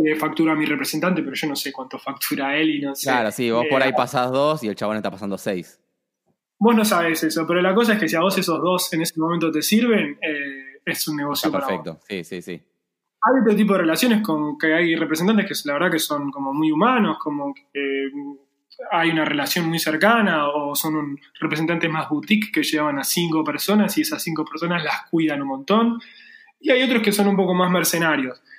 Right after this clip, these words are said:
Speaker 1: Pero bueno, la cuestión es que para empezar está bueno porque te abren un, te abren un panorama bastante grande para, para empezar a trabajar.
Speaker 2: Perfecto.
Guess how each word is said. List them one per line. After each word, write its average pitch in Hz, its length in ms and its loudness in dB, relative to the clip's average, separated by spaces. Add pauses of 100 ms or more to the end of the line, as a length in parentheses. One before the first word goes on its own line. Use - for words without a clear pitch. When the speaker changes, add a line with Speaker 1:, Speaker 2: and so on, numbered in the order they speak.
(120)
Speaker 1:
Pero 175 220 2
bueno, 170 160 0
la 160 60 2
cuestión 220 220 2
es 214 60 4
que 185 120 2
para 156 200 0
empezar 175 480 2
está 202 260 2
bueno 226 360 4
porque 165 240 2
te 156 100 0
abren 170 300 2
un, 156 400 -2 (560)
te 160 100 -2
abren 165 300 2
un 151 500 -2
panorama 160 420 0
bastante 160 420 0
grande 160 320 0
para, 135 340 -4
para 143 100 -8
empezar 160 280 -2
a 170 40 -2
trabajar. 156 460 -2 (1900)
Speaker 2:
Perfecto. 98 500 -8